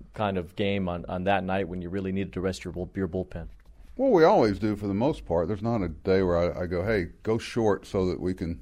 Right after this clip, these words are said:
Speaker 2: use a bunch of people out of our pen." But obviously with what's happened in the last four days and, uh,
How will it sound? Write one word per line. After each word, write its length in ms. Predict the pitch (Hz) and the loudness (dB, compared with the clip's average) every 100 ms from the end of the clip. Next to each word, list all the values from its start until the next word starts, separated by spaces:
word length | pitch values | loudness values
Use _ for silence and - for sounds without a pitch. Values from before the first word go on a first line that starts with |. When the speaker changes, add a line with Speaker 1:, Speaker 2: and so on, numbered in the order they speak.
| - | -6
Speaker 2:
use 220 | 101 98 | -4 -4
a 60 | 80 | -2
bunch 220 | 98 - | -4 -6
of 100 | - | -4
people 280 | 104 104 87 | -4 0 2
out 120 | 85 | 2
of 40 | |
our 120 | 80 | -2
pen." 300 | 78 143 120 | -4 -2 0
But 120 | 90 85 | 2 2
obviously 400 | 110 92 - 80 | 2 -2 -6 -6
with 100 | 80 | -4
what's 200 | 87 104 | -4 0
happened 300 | 92 92 76 | 0 0 -4
in 60 | |
the 60 | 82 | -2
last 340 | 85 87 - | -2 -4 -6
four 220 | 92 85 71 - | -6 -4 -6 -4
days 460 | 95 92 92 - - - - - - - - - | 0 2 0 -4 -14 -20 -18 -18 -20 -20 -18 -10
and, 280 | 90 90 87 | -6 -4 -4
uh, 380 | 82 82 80 | -4 -4 -6